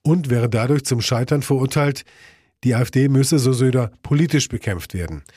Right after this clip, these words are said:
Dazu gehöre klar zu benennen, dass deren Ziel nichts anderes sei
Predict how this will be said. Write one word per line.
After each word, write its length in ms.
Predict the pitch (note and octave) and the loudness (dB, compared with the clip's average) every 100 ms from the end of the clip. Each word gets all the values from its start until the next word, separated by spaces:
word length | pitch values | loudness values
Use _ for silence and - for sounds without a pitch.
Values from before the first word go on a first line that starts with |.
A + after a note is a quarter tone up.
| - - _ | -20 -20 _
Dazu 320 | - A#2 - C3+ | -4 -2 0 2
gehöre 380 | B2+ B2 B2 | 2 2 0
klar 280 | A#2+ B2 B2 | -2 -2 -2
zu 140 | - C3 | -2 0
benennen, 500 | C3 B2 C3 D3+ C#3+ | 0 2 2 2 0
dass 220 | A2+ - | -2 0
deren 340 | A#2+ A2 A2+ | 0 2 0
Ziel 340 | - - C#3+ C3 | -2 2 2 4
nichts 360 | A#2+ D3 - | 2 0 -2
anderes 420 | - C3+ C#3 C3 | -2 0 2 0
sei 280 | C3+ B2 B2+ | 0 0 -2